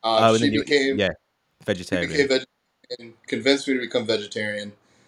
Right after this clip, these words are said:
Speaker 1: Um, and then I ended up becoming vegan and, and convinced her to become vegan later on. So,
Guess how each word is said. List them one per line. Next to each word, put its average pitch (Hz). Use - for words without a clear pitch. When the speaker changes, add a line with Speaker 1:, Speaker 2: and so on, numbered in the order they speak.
Speaker 1:
Um, 104
and 113
then 127
I 135
ended 139
up 123
becoming 123
vegan 120
and, 101
and 113
convinced 113
her 127
to 110
become 107
vegan 98
later 92
on. 85
So, 90